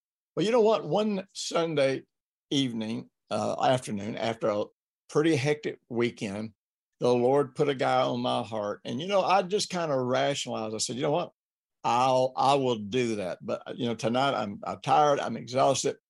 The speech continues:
I'm gonna rest. I will go see this guy on Monday." Well, I, Sunday night, he was in an automobile accident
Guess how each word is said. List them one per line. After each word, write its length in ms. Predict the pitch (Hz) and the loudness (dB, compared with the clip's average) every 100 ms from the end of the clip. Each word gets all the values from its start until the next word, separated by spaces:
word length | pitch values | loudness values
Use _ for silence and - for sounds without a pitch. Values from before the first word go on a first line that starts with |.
| _ _ _ | _ _ _
I'm 180 | - 117 | -4 0
gonna 220 | 120 113 | 2 2
rest. 340 | 110 131 127 - | 4 4 4 2
I 120 | 113 123 | 2 0
will 180 | 123 | -2
go 340 | 113 123 120 120 | -2 -2 -2 -4
see 280 | - - 135 | -4 0 0
this 240 | 113 110 | 2 -2
guy 320 | - 113 107 - - | -2 -4 -4 -8 -6
on 280 | 120 113 113 | -6 -4 -6
Monday." 680 | 120 113 123 123 107 85 82 _ _ _ _ _ _ | 0 2 4 4 2 -2 -6 _ _ _ _ _ _
Well, 120 | - 107 | -2 0
I, 120 | 127 - - | 0 -2 -12
Sunday 320 | - 165 143 | -2 0 2
night, 260 | 127 110 - | 0 -2 -4
he 120 | 117 | -4
was 160 | 123 110 | -4 -2
in 60 | 107 | 0
an 60 | |
automobile 640 | 110 107 101 101 98 98 - | 0 0 -4 -4 -2 -2 -2
accident 500 | 98 - - 98 | -4 -6 -8 -8